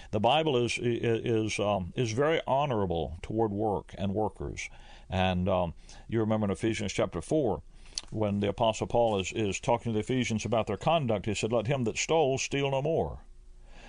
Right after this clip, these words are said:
but rather let him labor, working with his hands the thing which is good." Why? "That he may have to give to him that needeth." Now, boy, that's a, that's a fascinating verse.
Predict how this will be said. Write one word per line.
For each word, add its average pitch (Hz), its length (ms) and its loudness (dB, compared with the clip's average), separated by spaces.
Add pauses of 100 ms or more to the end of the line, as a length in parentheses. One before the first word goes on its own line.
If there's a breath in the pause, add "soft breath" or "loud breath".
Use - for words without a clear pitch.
(400 loud breath)
but 131 160 2
rather 143 380 4 (160)
let 143 180 6
him 127 80 4
labor, 127 680 2 (420 loud breath)
working 170 560 2
with 170 100 0
his 165 200 0
hands 113 580 0
the 110 80 0
thing 123 460 0
which 110 180 -4
is 101 120 -2
good." 76 460 0 (560 soft breath)
Why? 90 400 2 (300 soft breath)
"That 127 160 6
he 131 40 4
may 120 200 4
have 120 480 2
to 120 100 -2
give 110 600 0 (140)
to 107 100 0
him 123 180 0
that - 160 0
needeth." - 460 -4 (300)
Now, - 60 -2
boy, 135 160 2
that's 147 200 0
a, 98 120 2
that's - 180 0
a 80 80 0 (200)
fascinating 98 600 0
verse. 92 380 -2